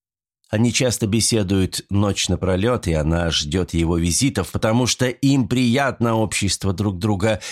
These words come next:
и во время этих встреч она может не тревожиться о своей красоте, как если бы пребывала в одиночестве на берегу лесного ручья.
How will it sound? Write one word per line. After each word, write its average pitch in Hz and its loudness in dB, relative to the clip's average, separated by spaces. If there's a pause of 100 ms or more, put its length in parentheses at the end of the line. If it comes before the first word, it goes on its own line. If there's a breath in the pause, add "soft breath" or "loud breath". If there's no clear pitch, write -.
и 135 4
во 135 0
время 135 2
этих 131 0
встреч - -2
она 113 2
может 104 0
не 104 2
тревожиться 95 -2
о 76 -2
своей 82 0
красоте, 107 0 (200 loud breath)
как 135 -4
если 123 2
бы 117 0 (260)
пребывала 120 2
в 107 2
одиночестве 113 2
на 110 2
берегу 107 0 (160)
лесного 101 0
ручья. 73 -6